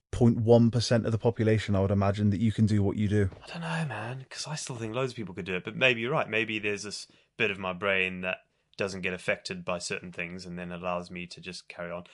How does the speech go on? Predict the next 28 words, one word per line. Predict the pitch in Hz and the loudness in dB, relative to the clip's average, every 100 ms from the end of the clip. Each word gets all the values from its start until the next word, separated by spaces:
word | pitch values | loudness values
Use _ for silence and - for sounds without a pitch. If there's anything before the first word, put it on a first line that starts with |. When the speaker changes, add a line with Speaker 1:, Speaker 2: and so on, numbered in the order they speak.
| - - | -8 -2
Speaker 2:
I'm | 120 | 6
very | 143 139 | 8 8
also | 127 - | 4 0
practical. | 101 107 98 - 107 120 - _ _ _ | -4 -4 -4 -6 -8 -8 -10 _ _ _
You | 107 | -8
know, | 95 | -6
when | 101 101 | -6 -2
things | 113 107 | -2 2
aren't | 107 104 | 2 2
going | 101 95 95 | -2 -4 -2
right, | 92 95 - - - _ _ _ _ _ _ _ | -2 -2 -4 -12 -12 _ _ _ _ _ _ _
I'm | 98 92 90 87 - _ _ _ 113 | -4 -4 -4 -10 -16 _ _ _ -10
analysing | 92 90 85 87 87 | -8 -6 -6 -6 -12
it | 87 _ - | -18 _ -16
massively. | 85 120 117 98 | -8 0 2 2
Speaker 1:
Mm. | 98 | -2
Speaker 2:
Like, | - - _ | -12 -18 _
why, | 101 104 104 101 98 98 - _ _ - | -6 2 4 6 4 0 -6 _ _ -6
why | 110 104 | -2 0
am | 101 | 0
I | |
down | 95 92 87 | -2 -4 -4
today? | - 92 87 87 | -8 -8 -6 -4
Why | 92 | -4
is | 92 | -4
my | 92 | -8
pace | 90 95 90 - | -10 -10 -10 -8
down? | 90 87 87 | -6 -6 -8